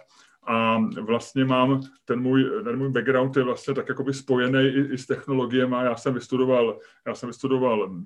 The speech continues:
technickou kybernetiku na Č V U T a končil jsem školu v roce devadesát jedna. Eh, ještě jsem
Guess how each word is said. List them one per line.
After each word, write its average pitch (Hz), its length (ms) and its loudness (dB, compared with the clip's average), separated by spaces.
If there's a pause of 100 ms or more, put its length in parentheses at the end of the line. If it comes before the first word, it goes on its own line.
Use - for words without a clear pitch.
technickou 131 440 -6
kybernetiku 127 760 -4
na 120 100 -8
Č 127 200 -4
V 127 160 0
U 131 120 -6
T 123 400 -2 (420)
a 110 420 0 (200)
končil 120 260 -4
jsem 127 140 -4
školu 127 240 -2
v 113 60 -4
roce 117 240 -4
devadesát 117 580 0
jedna. 127 440 0 (360)
Eh, - 40 -10 (480)
ještě - 220 -10
jsem 120 300 -8